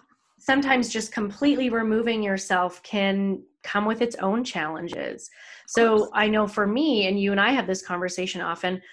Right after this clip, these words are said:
Speaker 1: when I am feeling overwhelmed by social media or just not interested in it, when it becomes what I, something I have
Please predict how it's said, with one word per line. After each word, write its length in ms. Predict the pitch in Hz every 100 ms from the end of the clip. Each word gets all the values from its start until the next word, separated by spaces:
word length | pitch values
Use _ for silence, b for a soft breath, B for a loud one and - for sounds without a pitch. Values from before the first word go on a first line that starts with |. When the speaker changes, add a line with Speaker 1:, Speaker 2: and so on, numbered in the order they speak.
| B B
Speaker 1:
when 160 | 196
I 120 | 196
am 140 | 202 202
feeling 340 | 202 196 190
overwhelmed 600 | - 185 190 180 180 190
by 120 | 196 180
social 340 | 180 180 180
media 220 | 180 180
or 100 | 170
just 240 | 170 220 208
not 380 | 190 175 180 -
interested 580 | - 180 190 240 233 233
in 120 | 240
it, 240 | 262 320 311 B B B B B
when 160 | - 226
it 120 | 254
becomes 480 | 302 285 269 262 254
what 160 | 220 208
I, 180 | 196
something 340 | 196 208 208 190
I 80 | 175
have 460 | 185 - 190 226